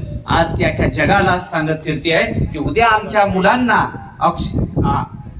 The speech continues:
पेट्रोल पुरणार नाही, तुम्ही आमच्यासाठी काय ठेवलंय?" उद्या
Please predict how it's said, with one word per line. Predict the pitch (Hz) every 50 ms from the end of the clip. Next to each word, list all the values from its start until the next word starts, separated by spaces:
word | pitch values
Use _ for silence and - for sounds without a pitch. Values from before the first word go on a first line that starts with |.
| - - -
पेट्रोल | 190 214 214 294 294 294
पुरणार | 285 - 247 254 233 226 220 214 202
नाही, | 196 180 170 156 131 117 113 - - - - - - - - - - - - - - - - -
तुम्ही | 202 214 233
आमच्यासाठी | 233 240 240 240 247 240 262 254 247
काय | - 254 247 285 277
ठेवलंय?" | - 262 247 233 202 180 156 127 120 113 - - - -
उद्या | - 165 165 220 220